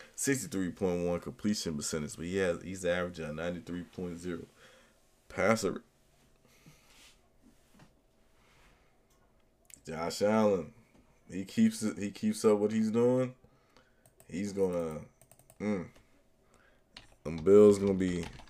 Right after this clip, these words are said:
a dangerous team to mess with. That's why, well, I don't put nothing past them.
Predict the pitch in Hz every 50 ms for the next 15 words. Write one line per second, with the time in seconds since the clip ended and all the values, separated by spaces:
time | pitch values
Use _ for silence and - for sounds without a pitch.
0 | - - _ - 80 80 76 80 90 98 107 113 110 113 113 110 - - 120 120
1 | 120 120 127 135 139 139 - - 98 92 90 90 - - _ _ _ _ _ _
2 | - - - _ - 101 98 113 98 101 104 - _ _ _ _ _ - 78 80
3 | 90 95 104 104 - 113 101 95 98 104 107 107 110 120 107 104 101 95 - -
4 | 73 -